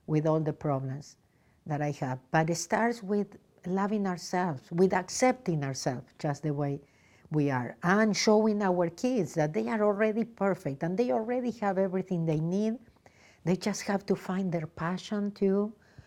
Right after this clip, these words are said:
what they would do even if they don't get paid, and, and always listening to the heart, always listening to our bodies that are very intelligent,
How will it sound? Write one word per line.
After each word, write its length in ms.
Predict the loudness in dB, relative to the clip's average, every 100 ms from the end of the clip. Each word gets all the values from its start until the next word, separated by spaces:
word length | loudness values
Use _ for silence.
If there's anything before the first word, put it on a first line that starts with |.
| _ 0
what 300 | 2 4 4
they 100 | 2
would 260 | 2 2
do 220 | 4 6
even 280 | 4 2 0
if 100 | -2 -4 -10 -4
they 180 | 0 2
don't 220 | 2 2
get 260 | 0 -2 0
paid, 520 | 6 6 8 4 2 -6 -20 -20 -8
and, 460 | 0 2 2 0 -4
and 220 | -6 -6 -6 2
always 640 | 4 4 2 2 0 0
listening 580 | 2 2 0 0 0 -2
to 140 | -2
the 100 | 0
heart, 360 | 0 0 0 4
always 460 | 4 4 2 0 0
listening 440 | -2 0 0 2
to 120 | 8
our 260 | 10 10 8
bodies 440 | 8 6 4 0
that 140 | 0 0
are 140 | 0
very 300 | 2 2 2
intelligent, 760 | 0 2 2 2 0 -2 -6